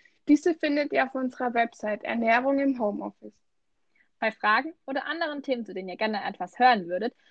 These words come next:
Speaker 2: dürft ihr uns natürlich auch gerne eine Mail schreiben. Unsere E-Mail-Adresse ist ernährung homeoffice at g m x punkt d e. Die Mailadresse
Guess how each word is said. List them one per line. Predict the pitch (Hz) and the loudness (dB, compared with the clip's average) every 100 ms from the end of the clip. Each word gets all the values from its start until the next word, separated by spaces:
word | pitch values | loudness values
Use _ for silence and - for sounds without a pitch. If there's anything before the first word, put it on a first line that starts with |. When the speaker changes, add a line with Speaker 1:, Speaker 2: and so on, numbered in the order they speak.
| _ - | _ 0
Speaker 2:
dürft | 349 - | 0 2
ihr | |
uns | 214 | -2
natürlich | 196 208 175 | -2 -6 -6
auch | 170 | -2
gerne | 185 185 | 0 0
eine | 123 156 | -2 -4
Mail | 156 151 - | -4 -6 -6
schreiben. | - - 208 - - | -10 -12 -14 -14 -6
Unsere | 226 - | -4 0
E-Mail-Adresse | 233 330 320 311 277 277 302 294 _ _ _ - | 4 6 6 4 2 2 0 -2 _ _ _ -8
ist | 190 _ - | -8 _ -4
ernährung | 185 226 330 349 370 392 - 330 - - | 0 6 6 6 2 -2 -12 -12 -8 0
homeoffice | 247 247 262 262 269 _ - | 0 2 -2 0 -6 _ -8
at | 311 - - | -8 -8 -6
g | 202 | -4
m | 208 | -4
x | 320 - | -6 -8
punkt | - 170 - | -8 -8 -6
d | |
e. | - 98 - _ _ _ _ - | -6 -6 -10 _ _ _ _ -2
Die | 208 | 4
Mailadresse | 214 311 320 320 294 311 311 | 6 6 4 2 0 2 -2